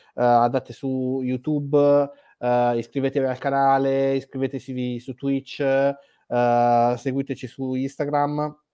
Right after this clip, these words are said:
dove comunque pubblichiamo anche un, un sacco di cose, almeno rimanete anche aggiornati sulle puntate che facciamo.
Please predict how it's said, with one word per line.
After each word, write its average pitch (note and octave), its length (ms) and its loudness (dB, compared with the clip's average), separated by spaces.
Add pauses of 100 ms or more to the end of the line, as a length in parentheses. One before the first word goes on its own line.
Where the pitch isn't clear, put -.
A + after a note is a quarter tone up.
(640)
dove C3 200 -4
comunque C3+ 340 -2
pubblichiamo C3 440 -4
anche A#2+ 200 -8
un, B2 500 -4
un B2 120 -10
sacco C3+ 260 -8
di B2 120 -4
cose, B2+ 220 -2
almeno B2 460 -4 (300)
rimanete B2 440 0
anche B2 200 -4
aggiornati B2 400 -4
sulle B2 180 -4
puntate B2 340 -8
che A#2 120 -14
facciamo. C#3 600 -2